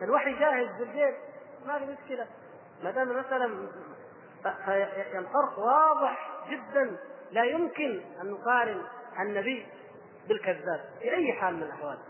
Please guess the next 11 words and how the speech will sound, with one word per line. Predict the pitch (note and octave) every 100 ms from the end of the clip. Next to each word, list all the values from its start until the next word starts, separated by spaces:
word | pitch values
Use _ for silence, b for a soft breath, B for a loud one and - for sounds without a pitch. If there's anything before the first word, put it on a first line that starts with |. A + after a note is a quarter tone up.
| - - -
فدعوة | F3 C#4+ C4 B3
النبوة | A3+ G#3 D4 B3 G#3
دعوة | A#3 B3 G#3
عظيمة | F#3 A3+ C4+ A3+ D#3+ - - - - - - - - - -
جليلة، | G3 B3 C#4 A#3 E3 - - - - - - - F3
ولذلك | G#3+ B3+ A#3+ A3+
لا | C4
يدعيها | B3+ - G#3+ G#3 F#3+ F3
إلا | A3 G#3+ G3 -
أكذب | D4 - G3+ G3+
الكاذبين | G3 G3+ G3 G3 B3 C#4